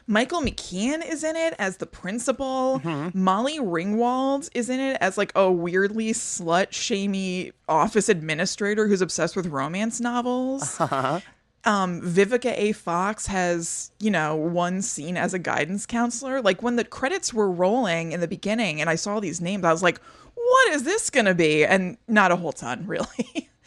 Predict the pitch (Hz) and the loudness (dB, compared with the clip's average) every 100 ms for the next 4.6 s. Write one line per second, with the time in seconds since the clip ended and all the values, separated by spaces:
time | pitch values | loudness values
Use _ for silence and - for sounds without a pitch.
0 | - - 302 311 302 - 294 - 320 - | -18 2 4 4 0 4 0 2 -4 -4
1 | - 226 220 226 214 254 - _ _ _ | 2 6 6 6 2 -4 -8 _ _ _
2 | _ _ _ _ - 254 320 403 403 302 | _ _ _ _ -4 -2 0 0 4 6
3 | 240 247 240 _ - 277 320 285 254 226 | 8 6 4 _ -4 0 2 2 2 0
4 | 233 226 247 226 220 | -4 -4 -4 0 0